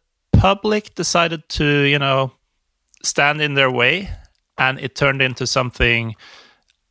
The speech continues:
I would almost say magical. Um, and I know, <laughs> I mean, I was gonna ask you, but I know you were involved in the Gezi protests of two thousand thirteen.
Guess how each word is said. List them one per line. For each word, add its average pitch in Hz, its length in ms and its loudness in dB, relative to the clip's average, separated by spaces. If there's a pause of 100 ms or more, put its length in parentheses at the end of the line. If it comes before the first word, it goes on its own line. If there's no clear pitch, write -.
I 104 80 2
would 160 160 0
almost 110 300 0
say 113 120 2
magical. 104 760 -4 (260)
Um, 131 520 0 (1200)
and 165 240 -2 (120)
I 165 180 4
know, 175 540 2
<laughs> - 40 -8
I 156 320 4
mean, 156 200 0
I 156 100 2
was 147 140 -2
gonna 135 160 2
ask 127 280 -2
you, 127 60 -2
but 123 160 -4 (340)
I 151 140 0
know 156 600 2
you 147 240 2
were 139 200 4
involved 127 760 0 (220)
in 127 180 0
the 123 100 -2
Gezi 123 380 0
protests 110 720 -2 (140)
of 123 260 2
two 131 160 2
thousand 131 360 -2
thirteen. 135 500 -2